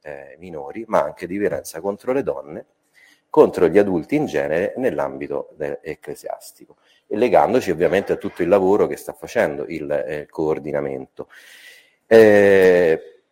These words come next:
tenendo sempre presente, e qui concludo, che, eh, stiamo parlando sia di violenza fisica che, ma soprattutto di violenza psichica. Ecco. Grazie.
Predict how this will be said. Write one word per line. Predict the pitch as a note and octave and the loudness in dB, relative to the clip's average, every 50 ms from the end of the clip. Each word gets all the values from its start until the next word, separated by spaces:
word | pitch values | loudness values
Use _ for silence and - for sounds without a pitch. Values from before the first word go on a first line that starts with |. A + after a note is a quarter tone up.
| _ _ _ _ _ _ _ _ _ _ _ _ _ _ | _ _ _ _ _ _ _ _ _ _ _ _ _ _
tenendo | - C3+ B2+ B2+ B2 G#2+ F#2+ F#2+ G#2 | 4 4 4 6 4 2 2 0 -2
sempre | G2+ C3 B2 G2+ - - G2+ | 0 2 0 0 0 -2 -2
presente, | F#2+ D3+ - - - A2 F2 F2+ G2 F#2+ - - B2 | -2 -2 -2 -2 -2 -2 -2 -2 -6 -8 -6 -4 -4
e | G2+ | -4
qui | - - F2+ - | -4 -8 -12 -6
concludo, | - D#3 E3+ E3+ - - D#2+ D#2 D#2+ - - | -4 -4 -4 -4 -6 -10 -8 -6 -4 -6 -6
che, | - F2+ D#2+ D#2 D2+ - - | -6 -6 -8 -8 -8 -10 -10
eh, | D#2+ D#2 D#2 _ | -12 -12 -12 _
stiamo | - - - F2+ G2 G#2 | -16 -10 -6 -4 -4 -2
parlando | B2+ A#2 G2+ - D#2+ D#2+ - | -2 -2 -2 -4 -6 -6 -8
sia | - D3+ B2+ | -4 -4 -4
di | F#2+ E2 | -4 -4
violenza | E2 F#2+ G2+ A#2+ B2 - - D#3+ | -6 -6 -6 -6 -8 -8 -10 -10
fisica | D3 - G2 F#2 - F#2+ G2+ A2+ | -10 -12 -16 -18 -14 -10 -8 -8
che, | G2+ D#2 - _ | -8 -8 -10 _
ma | _ - | _ -20
soprattutto | - - C3 C3+ B2+ F#2 _ _ D2+ _ - D#2+ D2 | -18 -16 -14 -14 -14 -16 _ _ -20 _ -18 -18 -16
di | C#2+ D2 | -16 -14
violenza | D2+ D2 C2 B1+ B1+ - - C#2+ - - _ _ | -16 -16 -16 -18 -20 -18 -16 -16 -16 -16 _ _
psichica. | _ - _ D2+ _ C2+ D2 D#2 F2+ F#2 F2 _ | _ -20 _ _ _ _ _ -20 -20 -20 -20 _
Ecco. | _ _ _ _ _ _ _ _ _ _ _ _ _ _ | _ _ _ _ _ _ _ _ _ _ _ _ _ _
Grazie. | _ - - - - - - - G2 - | _ -10 -10 -10 -10 -12 -12 -12 -12 -12